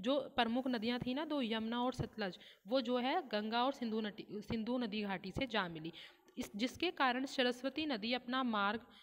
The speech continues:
कई बार बदलने के बाद सूख गई। जब उसने कई बार अपना मार्ग इधर उधर किया तो सरस्वती नदी सूख गई।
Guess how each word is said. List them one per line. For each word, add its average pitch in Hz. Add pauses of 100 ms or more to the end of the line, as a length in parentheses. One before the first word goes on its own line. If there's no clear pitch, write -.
(140)
कई 262
बार 240
बदलने 226
के 233
बाद 214
सूख 220
गई। 170
जब 214
उसने 226
कई 214
बार 214
अपना 233
मार्ग 208
इधर 208
उधर 214
किया 214
तो 240
सरस्वती 220
नदी 208
सूख 220
गई। 208